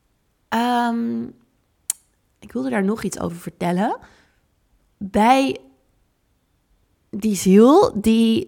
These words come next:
dus via zelfdoding is overleden, kan het zijn dat er dus dolende zielen ontstaan. Dolende zielen is waarin bij eigenlijk het zielsdeel, of waarbij de ziel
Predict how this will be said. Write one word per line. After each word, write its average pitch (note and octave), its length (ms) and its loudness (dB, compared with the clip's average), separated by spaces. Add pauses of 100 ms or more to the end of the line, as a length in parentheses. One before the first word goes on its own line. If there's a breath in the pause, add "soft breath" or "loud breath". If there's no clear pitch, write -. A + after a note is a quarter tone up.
dus G#3+ 280 -4 (220)
via G#3+ 220 -8
zelfdoding G#3 460 -6
is F#3 100 -10
overleden, G3 400 -10
kan C4 200 4
het F#4 160 -2
zijn G3 500 -2
dat G#3+ 400 -4
er G#3 120 -4
dus G3 220 -8
dolende G#3+ 440 0
zielen G3+ 320 -4
ontstaan. G3 400 -8
Dolende A#3+ 400 0
zielen A3 360 -2
is A3+ 140 -6
waarin G3 380 -2
bij F#3 280 -6
eigenlijk - 260 -12
het - 140 -14
zielsdeel, C#4 760 -6 (420 loud breath)
of - 60 -20
waarbij A3 240 0
de G#3+ 120 -2
ziel A3+ 520 0